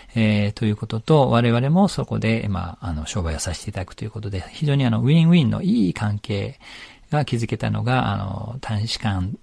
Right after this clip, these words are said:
との、まあ、商売ということです。えー、ここで、あの、ハローキティのお話をしたいと思います。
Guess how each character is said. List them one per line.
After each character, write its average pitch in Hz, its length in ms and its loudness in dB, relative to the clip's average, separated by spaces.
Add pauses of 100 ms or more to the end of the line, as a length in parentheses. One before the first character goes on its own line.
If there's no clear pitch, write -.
(140)
と - 100 -2
の、 113 640 0
ま 95 100 -2
あ、 87 60 -6
商 - 180 -6
売 85 300 -8
と 117 120 -4
い 107 80 0
う 98 40 -4
こ - 120 -14
と - 120 -12
で - 120 -18
す。 - 240 -12 (1300)
え 120 60 2
ー、 110 40 -4
こ 175 120 -4
こ 180 100 0
で、 175 220 4
あ 117 60 4
の、 117 100 4
ハ 180 160 0
ロ 226 120 4
ー 269 40 -4
キ 277 100 0
テ 269 140 0
ィ 175 40 4
の 113 100 2
お 95 40 2
話 101 340 0
を 104 60 -2
し - 100 -6
た 110 140 -6
い 107 80 -2
と 107 120 -8
思 101 180 -6
い 104 60 -6
ま 101 160 -4
す。 - 300 -8